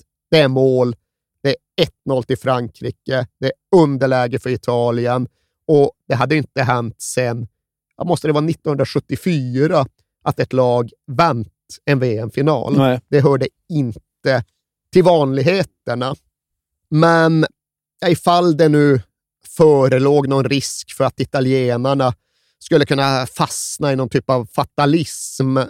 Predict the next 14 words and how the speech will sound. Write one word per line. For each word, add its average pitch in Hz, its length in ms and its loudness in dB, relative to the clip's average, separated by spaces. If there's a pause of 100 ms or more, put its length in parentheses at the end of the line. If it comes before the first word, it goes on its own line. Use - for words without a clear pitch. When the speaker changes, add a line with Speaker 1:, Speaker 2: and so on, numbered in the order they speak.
(120)
Speaker 1:
så 127 480 0 (440)
han, 131 520 0 (600)
den 160 340 4
aldrig 127 540 0 (580)
realiseras, 139 960 0 (280)
för 131 340 2 (160)
det 160 80 -2
tar - 160 -4
inte 151 200 -2
mycket 143 360 -2
mer 123 240 0
än 117 200 -4
tio 123 380 -2
minuter 123 840 -4